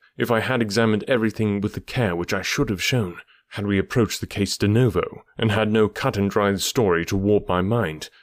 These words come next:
should I not then have found something more definite to go upon? Of course I should. Sit down on this bench, Watson, until a train for Chislehurst arrives,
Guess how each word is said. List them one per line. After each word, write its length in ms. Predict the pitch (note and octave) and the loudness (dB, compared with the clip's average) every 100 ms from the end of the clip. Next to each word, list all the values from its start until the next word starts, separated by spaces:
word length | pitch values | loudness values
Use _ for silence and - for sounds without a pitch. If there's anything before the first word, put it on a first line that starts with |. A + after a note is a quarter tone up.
| _ _ - | _ _ -10
should 300 | - D3 - | -2 0 0
I 100 | C3 | -2
not 400 | B2+ B2+ C3 - - | -2 0 -2 -6 -4
then 180 | B2 A2+ | -2 -2
have 100 | G#2+ | -2
found 280 | A#2+ G#2+ | -2 -2
something 340 | G2 G2+ G2+ F#2 | -4 -6 -6 -6
more 220 | F2+ F2 - | -6 -6 -4
definite 420 | C3 - E2+ - | -4 -4 -10 -10
to 60 | |
go 220 | F2+ B2 G#2 | -6 -4 -4
upon? 380 | - - G2 - _ _ _ | -6 -10 -10 -16 _ _ _
Of 120 | A2 - | -12 0
course 260 | G#3+ - | 2 2
I 80 | - | -4
should. 300 | - - - _ _ _ _ _ _ - | -12 -12 -18 _ _ _ _ _ _ -8
Sit 240 | - F3 | -4 0
down 140 | A#2+ | 2
on 140 | G#2 G#2 | 4 2
this 140 | F2 | 0
bench, 300 | - F2 - | -2 -4 -4
Watson, 300 | E2+ - - - _ | -12 -12 -14 -18 _
until 260 | - A#2 A#2 | -4 2 2
a 60 | G#2+ | 2
train 380 | - A#2 A2 | 2 2 2
for 140 | G#2 G#2 | 0 -4
Chislehurst 640 | - B2 F#2 E2+ F2 - | -2 0 0 0 -2 -2
arrives, 440 | F#2 F#2 F#2 F2+ | 0 2 2 0